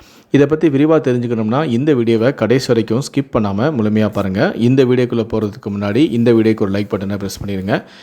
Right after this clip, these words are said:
நீங்க இதுவரைக்கும் என்னோட சேனலை சப்ஸ்கிரைப் பண்ணாம இருந்தீங்கன்னா, மறக்காம சப்ஸ்கிரைப் பண்ணிக்கோங்க. கூடவே அந்த பெல் சிம்பலையும் மறக்காம கிளிக் பண்ணிக்கோங்க. சரி, வாங்க இப்ப நம்ம வீடியோக்குள்ள போலாம்.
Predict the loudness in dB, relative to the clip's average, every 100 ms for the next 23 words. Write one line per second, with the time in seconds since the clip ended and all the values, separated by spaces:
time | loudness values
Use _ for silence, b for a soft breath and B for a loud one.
0 | B B 2 2 4 4 4 4 2 0
1 | 0 0 0 0 -2 -8 -4 -2 -2 0
2 | 0 0 -2 -2 0 0 0 -2 -4 -6
3 | -6 -8 -2 -2 0 -2 0 0 -2 2
4 | 2 2 0 -2 -4 -4 -6 -4 -2 -2
5 | -2 -4 -6 -6 -8 -8 -10 -10 -10 -12
6 | b b b -2 0 2 0 0 0 -2
7 | -2 -2 -2 -2 -2 -2 -2 -6 -6 -8
8 | -6 -8 -14